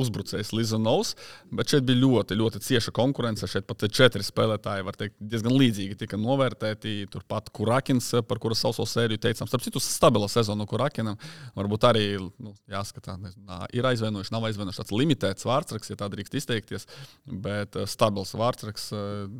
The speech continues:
par diviem punktiem mazāk tikai mūsu aptaujā saņēma Kurakins nekā Lizunovs. Un tāpat Akintola, Iljins,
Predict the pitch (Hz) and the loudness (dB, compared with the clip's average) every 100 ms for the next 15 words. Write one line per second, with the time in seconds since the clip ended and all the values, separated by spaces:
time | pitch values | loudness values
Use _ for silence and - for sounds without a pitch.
0 | 117 _ 110 131 151 117 143 120 123 101 | -14 _ -6 2 4 4 4 6 6 4
1 | 87 - 104 101 104 107 104 98 - 104 | 0 -6 -4 0 0 0 0 -2 -4 -4
2 | 104 107 117 110 101 107 104 107 104 123 | -2 0 0 0 -4 -2 -2 -2 0 0
3 | 170 - 104 - 104 104 101 - 104 123 | 0 -2 -6 -4 -6 -6 -6 -4 4 6
4 | 123 - 120 120 98 | 6 4 2 2 0